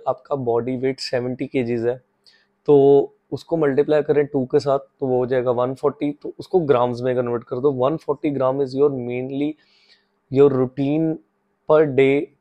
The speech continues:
प्रोटीन रिक्वायरमेंट। तो आपको वो रिक्वायरमेंट पूरी करोगे तो आपको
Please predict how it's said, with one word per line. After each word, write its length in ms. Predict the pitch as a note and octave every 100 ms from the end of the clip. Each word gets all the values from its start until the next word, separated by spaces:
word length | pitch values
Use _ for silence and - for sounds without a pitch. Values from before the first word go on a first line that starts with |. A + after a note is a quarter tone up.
| -
प्रोटीन 400 | D3 D3 C#3 C3+
रिक्वायरमेंट। 600 | B2+ - A#2 A2 A2+ F2 - _ -
तो 120 | - C#3
आपको 300 | B2+ - D#3+
वो 100 | E3
रिक्वायरमेंट 480 | D#3 D3 C#3 D3+ D3
पूरी 220 | D3 D3
करोगे 480 | D3+ C#3 D3 D3 D3+
तो 460 | - - D#3 D#3+ C#3
आपको 400 | B2+ - D3